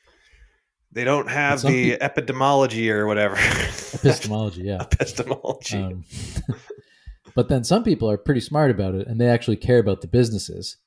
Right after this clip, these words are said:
Speaker 2: and they
Speaker 1: Yeah.
Speaker 2: invest in businesses because they expect they're gonna get a return on their investment. They're the shareholders.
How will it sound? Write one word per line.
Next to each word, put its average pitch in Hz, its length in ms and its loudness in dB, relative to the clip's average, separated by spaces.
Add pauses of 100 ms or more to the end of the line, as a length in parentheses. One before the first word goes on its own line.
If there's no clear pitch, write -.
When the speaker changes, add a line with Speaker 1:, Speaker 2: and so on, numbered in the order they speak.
Speaker 2:
and 107 120 -8
they 117 80 2
Speaker 1:
Yeah. 113 220 2
Speaker 2:
invest 104 220 0
in 95 80 -6
businesses 104 580 0
because 98 380 -4
they 107 160 0
expect - 600 -6 (340)
they're 104 120 2
gonna 98 220 0
get 95 160 2
a 92 60 2
return 107 380 0
on 95 120 0
their 90 120 -4
investment. 98 500 -2
They're 95 140 2
the 85 80 -2
shareholders. - 640 -2